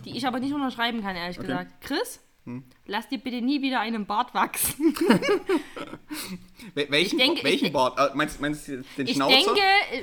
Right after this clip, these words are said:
Speaker 1: wir hatten zu deiner Schnauzerzeit doch eine relativ intensive,
Speaker 2: <laughs>
Speaker 1: ähm,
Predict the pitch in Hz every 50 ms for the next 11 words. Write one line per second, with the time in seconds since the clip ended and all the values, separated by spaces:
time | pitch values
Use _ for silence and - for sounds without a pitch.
0 | - 139 175 220 247 208 233 262 - 349 349 330 311 285 - 302 247 254 247 254
1 | 262 254 254 254 233 247 277 - 349 330 - - 277 254 247 247 247 247 262 254
2 | 247 233 214 226 233 254 285 285 - 277 254 233 - - - 269 294 285 - 285
3 | 254 247 226 - - - - 247 277 320 392 415 - 392 349 330 330 320 320 330
4 | 339 - - - - - - - - - - - - - - - - - - _
5 | - 226 254 247 247 247 247 240 226